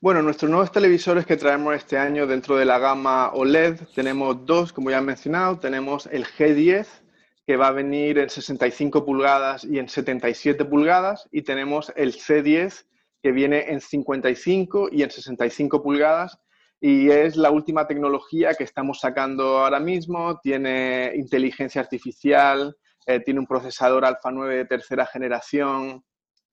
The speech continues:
eh, tiene conectividad para la, para la casa, para el smart home, o sea, es un televisor ya fuera de entretenimiento, eh, también tiene muchísimas, muchísimas opciones, entonces es un, un centro de entretenimiento que estamos ofreciendo aquí en L G.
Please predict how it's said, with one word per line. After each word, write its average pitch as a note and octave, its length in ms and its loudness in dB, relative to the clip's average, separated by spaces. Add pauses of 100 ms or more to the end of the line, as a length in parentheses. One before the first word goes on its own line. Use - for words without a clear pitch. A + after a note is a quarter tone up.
(280)
eh, C3 600 0
tiene C#3 260 0
conectividad C3 760 0
para C3 160 2
la, A#2+ 400 0
para C3 140 0
la A#2 180 -4
casa, C3 540 -2
para A#2 140 0
el A#2+ 120 -6
smart C#3+ 400 -2
home, C3+ 240 -10
o B2+ 60 -12
sea, C3+ 160 -4
es C#3 60 -2
un C#3+ 100 -6
televisor D3 580 0
ya D3 240 6
fuera D#3+ 380 2
de D#3+ 60 4
entretenimiento, D#3 880 -2 (340)
eh, D3 140 4
también C3+ 500 -2
tiene C#3+ 220 0
muchísimas, D3 760 -2
muchísimas C3+ 540 -2
opciones, D3 540 -2
entonces C3+ 480 -4
es C#3+ 80 2
un, C#3 280 0
un C#3 160 -10
centro D#3+ 340 -2
de D3 40 2
entretenimiento B2+ 720 -2
que B2 80 -2
estamos B2+ 320 -4
ofreciendo A#2+ 480 -6
aquí A2+ 220 -6
en B2 180 -6
L A#2 180 -4
G. G2+ 220 -12